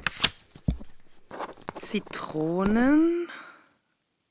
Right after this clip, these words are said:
Karotten, Kartoffeln, Eier.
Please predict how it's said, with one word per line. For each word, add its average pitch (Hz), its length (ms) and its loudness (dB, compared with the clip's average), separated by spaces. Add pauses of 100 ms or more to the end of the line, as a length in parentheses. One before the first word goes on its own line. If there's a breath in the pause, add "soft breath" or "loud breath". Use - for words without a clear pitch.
(140)
Karotten, 233 1400 -2 (1500)
Kartoffeln, 214 1500 0 (1400)
Eier. 135 480 -6